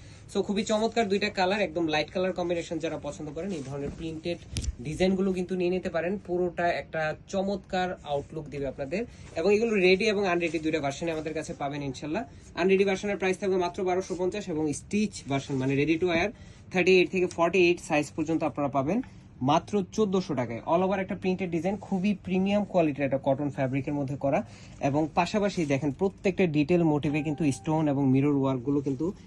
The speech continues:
অ্যাকুরেট প্লেসমেন্টের সাথে পাচ্ছেন একদম দামান পোর্শন পর্যন্ত। স্ট্রেট প্যাটার্নে প্রিন্টেড ডিজাইন, যেটা ফর্টি ফোর থেকে ফর্টি ফাইভ পর্যন্ত আপনারা কামিজের লং পাবেন।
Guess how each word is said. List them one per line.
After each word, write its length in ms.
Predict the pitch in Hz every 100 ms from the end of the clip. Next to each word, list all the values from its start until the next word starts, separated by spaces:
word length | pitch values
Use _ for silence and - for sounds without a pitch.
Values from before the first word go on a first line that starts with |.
| -
অ্যাকুরেট 380 | 185 180 175 165
প্লেসমেন্টের 440 | - 165 - 175 170
সাথে 220 | 175 165
পাচ্ছেন 280 | 156 - 190
একদম 240 | 139 135
দামান 240 | 127 131 135
পোর্শন 300 | 135 - 123 -
পর্যন্ত। 380 | 123 117 107 - 135
স্ট্রেট 380 | - 180 180 170
প্যাটার্নে 320 | 170 175 180
প্রিন্টেড 380 | 175 170 160 160
ডিজাইন, 300 | 160 180 220 - - -
যেটা 180 | 147 156
ফর্টি 320 | - 208 220
ফোর 200 | 220 214
থেকে 340 | 220 214 226
ফর্টি 300 | 220 185 180
ফাইভ 180 | 185 170
পর্যন্ত 260 | 175 165 165
আপনারা 200 | 156 165
কামিজের 360 | 156 151 151 165
লং 180 | 165 160
পাবেন। 280 | 156 165